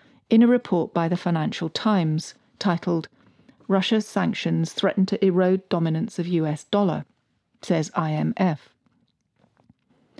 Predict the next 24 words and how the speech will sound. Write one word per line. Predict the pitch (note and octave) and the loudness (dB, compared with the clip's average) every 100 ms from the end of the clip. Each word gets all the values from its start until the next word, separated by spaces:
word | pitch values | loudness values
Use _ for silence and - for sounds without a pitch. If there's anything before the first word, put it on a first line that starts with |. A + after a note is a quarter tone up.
| - _ _ | -20 _ _
The | B3 A#3+ | 2 4
F | C4 - | 2 4
T | D4 A#3+ | 4 4
wrote | F3+ E3 E3 - | 2 2 0 0
that | F3+ - | -2 0
the | F#3 F3+ | 0 0
crushing | - A#3 - B3 A#3+ A3+ | 2 0 4 6 6 4
Western | G3+ G3 - G3+ | 2 0 0 2
sanctions | G3 G3+ F3+ - F3 E3 | 2 2 0 0 -2 0
imposed | E3 F#3+ F#3+ G3 | 0 2 0 2
on | A3+ F#3+ | 2 4
Russia | D#3 - D#3+ - - - | 0 -4 -6 -8 -16 -2
over | F#3+ F3+ | 0 2
its | F#3 - | 0 2
invasion | F3+ F3+ F#3 F#3+ | 2 4 2 2
of | G3 | 2
Ukraine, | F#3 F3+ - E3 D3 D3+ - _ _ _ _ _ _ | 2 0 -2 -2 -2 -4 -6 _ _ _ _ _ _
quote, | - F3 E3 - _ _ _ | -2 -2 -2 -6 _ _ _
"including | G#3 G3 B3 C#4+ D4 G3 | 0 2 4 4 4 2
restrictions | D#3+ - - - D#3 | 2 -4 -4 -2 -2
on | D3 D3+ | -2 -2
its | - | -4
central | - - - | -4 -4 -4
bank, | - B2 F3 | -2 -2 -4